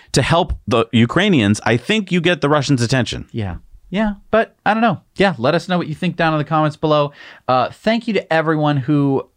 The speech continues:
Speaker 2: watches the show to the end. I really do appreciate it. Um, we've been talking to some of our patrons.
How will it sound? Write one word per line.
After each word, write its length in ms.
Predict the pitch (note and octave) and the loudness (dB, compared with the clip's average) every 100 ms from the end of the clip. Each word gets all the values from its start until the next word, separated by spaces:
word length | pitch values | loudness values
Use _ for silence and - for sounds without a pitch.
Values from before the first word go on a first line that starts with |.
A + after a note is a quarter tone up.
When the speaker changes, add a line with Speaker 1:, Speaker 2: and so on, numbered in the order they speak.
| - | -2
Speaker 2:
watches 600 | B2 C3+ - B2+ A#2+ - | 0 0 -2 -6 -8 -4
the 160 | A#2+ | -4
show 240 | - B2 A#2+ | 0 2 2
to 60 | |
the 120 | A2+ | 0
end. 240 | A#2+ A2+ A2 - | 0 0 0 -2
I 80 | |
really 400 | A2 A2 C3 C3 | -2 2 2 2
do 160 | A#2+ A#2+ | 2 0
appreciate 560 | A2 - B2+ - A#2 G#2+ | 0 -2 -4 0 0 0
it. 140 | G#2+ - - - - | -2 -6 -18 -20 -2
Um, 480 | B2 C3 B2 A2+ G#2+ - | 2 2 2 0 -2 2
we've 240 | D3 D#3 | 2 4
been 420 | G3 F#3+ F3+ F3 - - _ _ _ _ - | 2 2 2 0 -6 -20 _ _ _ _ -2
talking 420 | E3 E3+ G#3 G#3 | 0 0 0 -2
to 140 | - | -2
some 200 | C3+ C#3+ | 0 2
of 120 | C#3 C3 | 2 2
our 300 | A#2+ A#2 A2+ | 2 2 2
patrons. 680 | C#3 C3 - B2+ C3 - | 0 0 0 -2 -2 -8